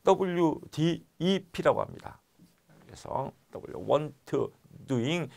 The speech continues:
evaluation, plan. 그래서 더블유 디 이 피, 이것도 여러분 알고 계시죠? 만약에 현실주의에서 나온다면 얘하고 얘가 나옵니다. 현실주의 이론 끝났어요. 실기 굉장히 쉽죠.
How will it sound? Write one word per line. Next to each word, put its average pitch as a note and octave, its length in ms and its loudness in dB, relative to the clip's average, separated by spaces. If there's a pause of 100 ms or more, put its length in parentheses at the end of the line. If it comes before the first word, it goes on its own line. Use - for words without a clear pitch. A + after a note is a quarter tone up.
(160)
evaluation, G#2 500 -2
plan. - 340 0
그래서 - 220 -20
더블유 A2 300 -6 (100)
디 A#2 180 -12
이 D#3 160 -2
피, F3 360 0 (240)
이것도 - 500 -8 (260)
여러분 F2 300 -8
알고 F#2 200 -10
계시죠? - 280 -12 (300)
만약에 D3 800 8 (220)
현실주의에서 G3+ 960 2
나온다면 B2+ 840 2
얘하고 A2 640 6
얘가 B2+ 280 10
나옵니다. A2 500 4 (1080)
현실주의 G3+ 480 0
이론 C#3+ 180 0
끝났어요. B2+ 640 2 (280)
실기 A#3 340 0
굉장히 F3 360 4
쉽죠. - 420 -2